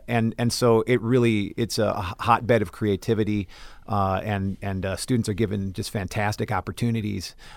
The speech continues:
And what's great about, since we're a small campus, we get kids doing really big things, uh,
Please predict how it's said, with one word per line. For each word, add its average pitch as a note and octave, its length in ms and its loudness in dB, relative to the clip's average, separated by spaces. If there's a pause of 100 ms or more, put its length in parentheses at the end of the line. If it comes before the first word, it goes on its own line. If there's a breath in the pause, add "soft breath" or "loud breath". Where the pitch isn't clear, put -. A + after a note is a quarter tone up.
(160 soft breath)
And B2 160 2
what's A#2+ 140 2
great C#3 240 6
about, G#2+ 240 4
since - 180 -2
we're D3+ 140 8
a A#2+ 40 8
small A#2 300 4
campus, C3 580 0 (640 soft breath)
we C3 180 4
get C#3+ 260 4
kids A#2+ 340 4
doing G#2+ 480 2
really A#2+ 560 4 (420)
big C3+ 280 8
things, F#2+ 560 -4 (160)
uh, G2+ 340 2